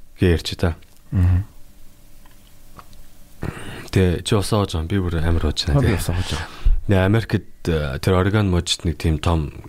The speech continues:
Speaker 1: сургалтын кампус байгуулахад нь
Speaker 2: Мгм.
Speaker 1: тухайн үед аль л нөгөө нийгмийн хийцгүү, нэг хүний үгэнд оромтгой,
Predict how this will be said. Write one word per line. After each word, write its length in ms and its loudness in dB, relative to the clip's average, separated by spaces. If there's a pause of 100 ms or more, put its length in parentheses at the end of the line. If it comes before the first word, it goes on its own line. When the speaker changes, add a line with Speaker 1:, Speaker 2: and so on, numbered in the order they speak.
Speaker 1:
сургалтын 480 0
кампус 480 0
байгуулахад 440 0
нь 120 -2
Speaker 2:
Мгм. 460 2 (840)
Speaker 1:
тухайн 260 6
үед 140 -10
аль 160 2
л 160 0
нөгөө 400 4 (720)
нийгмийн 400 6
хийцгүү, 440 4 (680)
нэг 100 2
хүний 300 8
үгэнд 400 6 (320)
оромтгой, 560 2